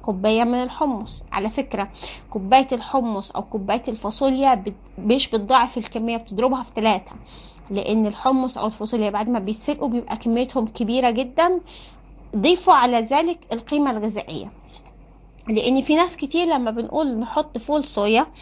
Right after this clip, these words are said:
بيقولوا فول الصويا مش صحي للولاد وكده، فاحنا،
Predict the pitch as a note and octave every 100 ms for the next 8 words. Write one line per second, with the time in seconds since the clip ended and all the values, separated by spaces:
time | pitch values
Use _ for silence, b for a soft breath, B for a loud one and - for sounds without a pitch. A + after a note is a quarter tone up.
0 | B B B A3+ - D#4+ D#4+ - D4 D4
1 | - C4+ D4 D4 C#4 D4+ - - B3+ -
2 | - D4+ C4+ A3 A3 A3+ C4+ A#3+ A#3 A3+
3 | C4+ C#4 - - - - D4+ - E4 D#4+